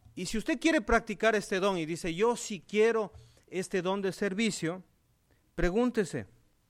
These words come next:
pregúntese, "¿en qué puedo servir a mi hermano?".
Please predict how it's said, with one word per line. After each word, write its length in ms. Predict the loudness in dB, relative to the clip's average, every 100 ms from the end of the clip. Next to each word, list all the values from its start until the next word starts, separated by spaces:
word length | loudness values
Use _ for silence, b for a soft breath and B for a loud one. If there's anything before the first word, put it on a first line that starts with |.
| _ 0
pregúntese, 720 | 2 4 2 2 -2 -6 -10 _ b b b -4
"¿en 220 | -2 -2
qué 220 | 2 2
puedo 320 | 4 0 2
servir 400 | -2 -4 -2 0
a 60 | 0
mi 100 | -2
hermano?". 360 | -2 -2 -2